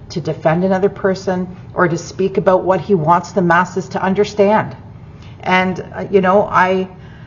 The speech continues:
I just feel for the people out there that pick, pick at others and feel they're justified and they're called into action. The Bible has been manipulated over the years.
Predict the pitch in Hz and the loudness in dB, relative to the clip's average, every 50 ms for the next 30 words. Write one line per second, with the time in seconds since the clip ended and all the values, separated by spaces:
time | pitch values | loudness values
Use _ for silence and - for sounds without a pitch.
0 | - - - - - - - - - - - - - - - - - - - - | -20 -20 -20 -20 -20 -20 -20 -20 -20 -20 -18 -18 -18 -18 -18 -18 -18 -18 -18 -16
1 | - - - 196 202 190 208 214 214 - - 202 214 226 220 226 233 214 185 196 | -12 -2 2 2 2 4 4 2 2 2 4 4 4 4 4 2 2 2 2 2
2 | - - 208 208 208 208 180 170 170 165 - 170 180 185 175 180 156 - - - | 0 0 0 2 2 4 4 4 2 2 0 0 0 0 2 2 0 0 0 -4
3 | - 185 196 202 196 - - - - - - - - - - - - - - - | -4 -2 -2 -2 -2 -6 -16 -18 -18 -20 -20 -20 -20 -20 -18 -20 -20 -20 -20 -20
4 | - - - 208 196 202 208 185 156 - 160 180 185 185 180 - 165 160 - - | -10 0 2 2 4 4 2 4 4 2 2 2 -2 -2 -2 -4 -4 -4 -4 0
5 | - 185 180 190 175 185 185 185 185 185 - 185 185 185 - 196 - - 175 156 | 2 4 4 4 4 2 2 2 0 0 0 0 0 0 -2 -4 0 2 4 4
6 | 160 165 175 160 165 151 151 160 170 175 175 175 170 - - - - - - - | 4 2 2 2 2 0 2 2 0 0 0 0 -2 -4 -10 -16 -14 -8 2 4
7 | 214 208 214 214 196 208 202 196 202 - - 180 196 202 - - 190 156 147 - | 6 6 6 6 4 2 0 0 -2 -2 0 0 -2 -2 -2 -4 -4 -4 -6 -8
8 | - - - - - - - - 202 208 202 185 - - - - - - - 175 | -12 -16 -18 -20 -20 -14 -2 6 6 6 6 6 0 -8 -14 -16 -12 -4 2 2
9 | 175 180 190 196 190 180 - 190 175 185 190 - - - 175 180 180 170 156 160 | 2 4 4 2 0 0 2 2 2 2 2 -2 -4 -4 -2 -2 -2 -2 -2 -4
10 | 160 - - - 151 151 147 143 143 143 151 151 147 151 147 143 143 143 151 151 | -6 -2 -2 -2 0 0 -2 -2 -2 -2 -4 -4 -6 -6 -6 -6 -4 -4 -4 -4
11 | 143 123 - - - - - | -4 -6 -8 -12 -14 -16 -16